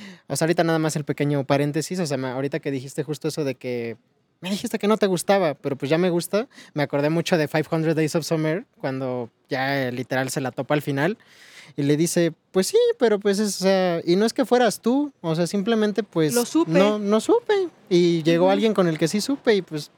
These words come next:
Speaker 1: tan tan, o sea, no tenía más explicación.
Speaker 2: Así es,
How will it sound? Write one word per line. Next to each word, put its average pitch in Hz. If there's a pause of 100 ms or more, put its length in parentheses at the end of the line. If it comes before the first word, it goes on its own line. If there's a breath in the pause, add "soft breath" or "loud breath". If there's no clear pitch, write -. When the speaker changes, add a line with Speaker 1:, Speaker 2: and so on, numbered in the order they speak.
Speaker 1:
tan 160
tan, 247
o 214
sea, 175 (540 loud breath)
no 160
tenía 175
más 170
explicación. 131 (800 loud breath)
Speaker 2:
Así 247
es, -